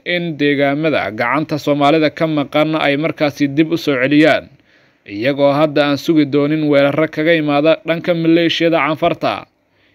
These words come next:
Ciidamo aad u tiro badan oo laga sii qaaday gobollada deegaanka Soomaalida qaybo ka mid ah ayaa waxaa la gaadhsiiyey aagga Xoori, kuwaas oo halkaasi difaaca ka galaya. Waxaana jira istiraatiijiyad kale oo markaasi loogu degayo canfarta,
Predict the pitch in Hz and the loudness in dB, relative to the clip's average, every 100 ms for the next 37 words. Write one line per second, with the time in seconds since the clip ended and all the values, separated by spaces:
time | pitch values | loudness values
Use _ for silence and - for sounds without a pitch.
0 | _ 107 104 110 139 151 151 147 151 156 | _ -10 -6 -2 0 2 2 2 -2 0
1 | 147 147 139 143 156 143 143 160 - 156 | 0 0 0 0 2 2 2 -2 0 -4
2 | 151 143 139 156 160 147 135 131 143 160 | -2 0 2 2 0 -2 -4 0 2 2
3 | 147 135 139 147 160 151 143 143 143 143 | 0 0 0 0 0 -2 -6 -4 -2 0
4 | 156 151 143 139 143 156 - 165 151 120 | 0 0 -2 -2 -2 -2 -2 -2 -2 -2
5 | 104 87 _ - - _ - 104 110 117 | -4 -10 _ -20 -20 _ -10 -2 0 2
6 | 151 147 143 139 131 139 135 - 143 151 | 2 2 2 2 0 0 0 0 0 2
7 | 165 156 - 156 143 147 135 139 156 147 | 2 0 0 0 0 -2 -4 0 2 2
8 | 92 101 - 156 151 156 - 151 165 160 | -2 -6 0 2 2 0 -2 -2 -2 -2
9 | 151 143 151 147 147 160 147 131 139 151 | -4 -2 -4 -4 -2 0 2 0 -2 -4
10 | 123 113 135 143 135 - _ _ _ _ | -2 -2 2 2 0 -4 _ _ _ _
11 | _ - 101 135 135 139 156 147 147 156 | _ -14 -4 -2 0 0 0 0 2 2
12 | - 143 135 123 143 135 - 156 156 156 | 0 0 0 0 -4 -4 0 0 0 -2
13 | 156 143 143 156 156 151 139 139 165 156 | 0 2 0 -2 -6 -2 -2 0 0 0
14 | 151 139 143 165 143 139 143 156 135 139 | 0 0 2 0 0 0 2 2 2 0
15 | 165 147 131 95 90 | -2 -2 -2 -4 -6